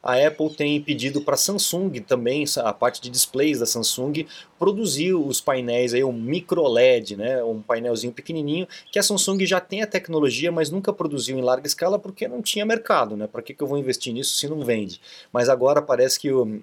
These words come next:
a Meta, né, o Facebook também já tá pedindo, a Apple também já tá pedindo, e se a Apple va-, vai pedir é porque o volume vem grande.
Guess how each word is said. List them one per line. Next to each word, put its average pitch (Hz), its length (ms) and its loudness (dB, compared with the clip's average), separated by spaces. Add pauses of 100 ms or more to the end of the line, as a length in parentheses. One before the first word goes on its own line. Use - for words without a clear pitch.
(160)
a 113 100 0
Meta, 127 400 2
né, 127 180 0
o 110 40 0
Facebook 120 480 -2
também 113 240 -4
já 110 140 -2
tá 113 100 -4
pedindo, 160 640 -4
a 110 100 4 (140)
Apple 135 240 0
também 110 240 -4
já 117 120 -2
tá 131 120 -4
pedindo, 165 380 -6
e 208 40 -2
se - 140 2
a 165 140 4
Apple 165 180 -2
va-, 147 200 0
vai 135 200 0
pedir 139 380 -4
é - 20 0
porque 156 400 -6
o 160 60 0
volume 147 380 -2
vem 151 200 -2
grande. 117 480 -2